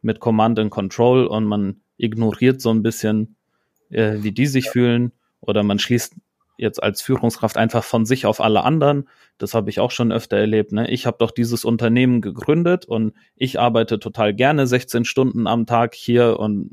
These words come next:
Speaker 1: was heißt hier Work-Life-Balance, äh, kann ich ja überhaupt nicht verstehen,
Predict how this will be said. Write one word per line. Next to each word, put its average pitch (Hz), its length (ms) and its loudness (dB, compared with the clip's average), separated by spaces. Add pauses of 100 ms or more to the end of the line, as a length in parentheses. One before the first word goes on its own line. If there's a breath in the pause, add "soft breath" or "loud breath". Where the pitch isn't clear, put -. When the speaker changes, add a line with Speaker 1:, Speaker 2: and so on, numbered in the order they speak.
Speaker 1:
was - 220 -2
heißt 113 200 0
hier 107 160 0
Work-Life-Balance, 120 960 2 (460 loud breath)
äh, 107 120 -2
kann 113 200 0
ich 110 80 -4
ja 117 80 6
überhaupt 113 340 0
nicht 123 180 0
verstehen, 101 500 0